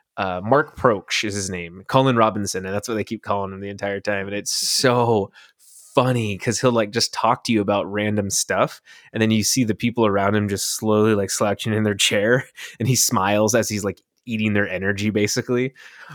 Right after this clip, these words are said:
Oh, fuck, it's so funny. <laughs> It's so awesome. So, um, yeah, I'm waiting on the third season 'cause the second season ended on an amazing cliffhanger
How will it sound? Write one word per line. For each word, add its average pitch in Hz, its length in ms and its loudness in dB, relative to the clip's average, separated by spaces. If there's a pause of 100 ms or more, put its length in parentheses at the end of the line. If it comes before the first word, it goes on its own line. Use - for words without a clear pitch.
Oh, 143 280 4
fuck, 143 280 0
it's - 160 -4
so 147 340 0
funny. 135 340 2 (120)
<laughs> 139 240 -8
It's - 200 0
so 165 360 2
awesome. 135 680 -4 (580)
So, 123 420 2
um, 120 360 2
yeah, 127 140 4
I'm 127 120 2
waiting 147 220 2
on 131 100 0
the 113 80 0
third 123 260 0
season 117 360 0
'cause 104 160 -2
the 98 40 -4
second 120 300 0
season 117 360 0
ended 104 280 2
on 98 200 2
an 92 280 -6
amazing 101 600 2
cliffhanger 117 600 0